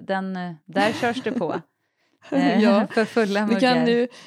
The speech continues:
Speaker 2: det kan ju också vara så att flera har hittat till, liksom, ensamträningen,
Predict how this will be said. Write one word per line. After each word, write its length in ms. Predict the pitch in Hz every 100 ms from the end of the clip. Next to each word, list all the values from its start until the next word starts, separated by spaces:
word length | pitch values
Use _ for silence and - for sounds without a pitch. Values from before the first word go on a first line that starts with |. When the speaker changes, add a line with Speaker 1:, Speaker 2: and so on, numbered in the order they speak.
| -
Speaker 2:
det 120 | 226 226
kan 200 | 247 262
ju 80 | 269
också 220 | 262 254
vara 180 | 214 208
så 140 | 202
att 140 | 190
flera 380 | - 202 190 180
har 80 | 170
hittat 420 | 190 190 175 175
till, 420 | - - 170 165
liksom, 320 | 165 165 165 165
ensamträningen, 1160 | 190 170 165 156 156 165 160 165 175 196 269